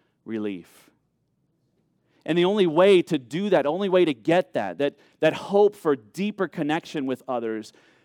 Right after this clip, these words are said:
deeper meaning in our relationships, deeper wholeness in our life is to take Jesus' words to heart and to not be people that are fractured from one another,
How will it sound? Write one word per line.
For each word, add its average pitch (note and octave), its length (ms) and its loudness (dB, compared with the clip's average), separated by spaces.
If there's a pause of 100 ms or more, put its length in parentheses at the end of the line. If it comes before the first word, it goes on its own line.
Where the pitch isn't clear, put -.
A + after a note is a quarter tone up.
(120)
deeper G3+ 400 0
meaning D#3+ 520 -2
in C#3+ 160 -6
our C3+ 100 -4
relationships, B2+ 1000 -8 (360)
deeper F#3+ 500 0 (200)
wholeness F#3+ 880 2
in E3 180 -4
our C#3+ 260 0
life C#3+ 380 -2
is C#3+ 160 -8
to E3+ 120 -4
take G3 400 -6
Jesus' E3 580 -10
words D#3+ 440 -4
to C#3 120 -14
heart - 680 -8 (720)
and F#3 160 -2
to F#3+ 100 0
not G#3 300 -2
be F#3 120 -4
people F#3+ 500 -2
that D3+ 240 0
are C#3+ 140 0
fractured F3+ 680 -6
from C#3+ 180 -6
one B2+ 200 -6
another, A2+ 500 -6